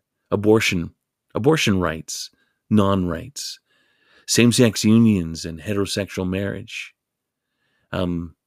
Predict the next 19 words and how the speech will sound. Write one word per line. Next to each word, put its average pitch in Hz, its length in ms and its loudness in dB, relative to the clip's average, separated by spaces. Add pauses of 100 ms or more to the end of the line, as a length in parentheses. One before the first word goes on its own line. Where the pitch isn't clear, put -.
(1300)
social 135 380 2
programming, 92 680 -2 (320)
putting 110 460 2 (300)
some 123 240 2
sort 113 240 2
of 98 280 -2 (280)
checks - 260 -2
and 107 100 2
balances 101 440 -2
in 90 100 -6
place 87 240 -6
for - 120 -12
these 85 260 -10
things, - 460 -16 (680)
bailing 110 360 4
out 107 180 -2
companies 98 400 -6
and 87 80 -8
corporations, - 800 -8